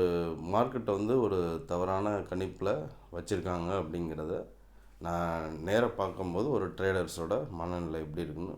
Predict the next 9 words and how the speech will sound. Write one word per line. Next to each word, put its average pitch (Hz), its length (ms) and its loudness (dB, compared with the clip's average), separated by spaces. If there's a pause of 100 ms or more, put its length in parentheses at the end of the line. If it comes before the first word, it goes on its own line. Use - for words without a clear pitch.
பார்த்தேன். 82 420 -8 (520)
So, 92 180 -2
அதில் 92 220 6
வந்து 101 400 4
சில 98 300 4
விஷயங்கள் 98 400 0
நான் 85 200 0
உங்கள்கிட்ட 82 320 -2 (100)
ஷேர் 80 160 -4